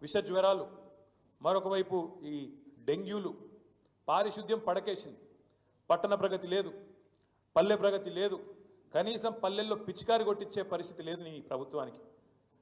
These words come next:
స్కూళ్ళల్లోనేమో చాక్ పీసులకు పైసలు లేవు, పల్లెల్లోనేమో పిచికారి కొట్టించేందుకు పైసలు లేవు, సర్పంచుల బిల్లులు ఇయ్యవు, ఆఖరికి పోలీసుల బండ్లల్లా మరి మమ్మల్ని అరెస్ట్ చేసి వాళ్ళని కొట్టబోయేటోళ్ళకు వాళ్ళకు కూడా మరి కనీసం వాళ్ళ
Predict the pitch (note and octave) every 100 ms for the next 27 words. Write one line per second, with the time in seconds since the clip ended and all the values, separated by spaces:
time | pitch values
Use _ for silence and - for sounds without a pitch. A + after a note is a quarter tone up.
0 | _ _ - - F3+ F#3+ F#3+ F#3 E3+ E3
1 | D#3 - G3+ G3 G3+ G3+ G3+ G3+ G#3+ G#3
2 | - - - - _ _ - E3 F#3+ G3
3 | G3 F3+ - E3 G#3 G#3 G3 G3+ - F#3+
4 | G3 F3+ F#3+ F#3 G#3 G#3 G3+ - - -
5 | - _ _ - D3+ - F#3 F3+ F3 E3+
6 | F3+ D#3 G#3 G3+ - - - - - B2+
7 | F3+ G3 F#3+ - F#3 G#3 G#3 G3 E3 F3
8 | F3+ G#3 G3 - - - - D#3 D#3+ D3+
9 | - D3 D#3+ D#3+ D#3 G3 F#3 F#3 F#3+ F3+
10 | F3 F#3+ F#3 F#3+ F3 C3 D3+ G#3 G3+ G3+
11 | D3+ - - - _ _ _ E3 E3 D3+
12 | - D#3+ F3 F3 E3+